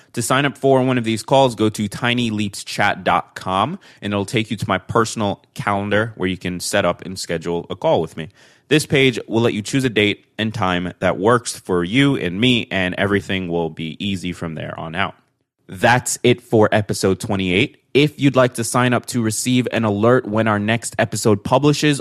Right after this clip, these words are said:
all you have to do is text the word tiny to three eight four seven zero right now, and you'll get enrolled. With that said, thank you so much for listening.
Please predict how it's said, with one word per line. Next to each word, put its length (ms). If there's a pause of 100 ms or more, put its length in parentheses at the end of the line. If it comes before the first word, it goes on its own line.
all 240
you 160
have 280
to 80
do 240
is 220
text 360
the 80
word 560
tiny 600 (120)
to 120
three 400
eight 240
four 400
seven 480 (100)
zero 680
right 300
now, 540
and 120
you'll 140
get 160
enrolled. 440 (380)
With 280
that 200
said, 380 (220)
thank 240
you 100
so 180
much 200
for 100
listening. 400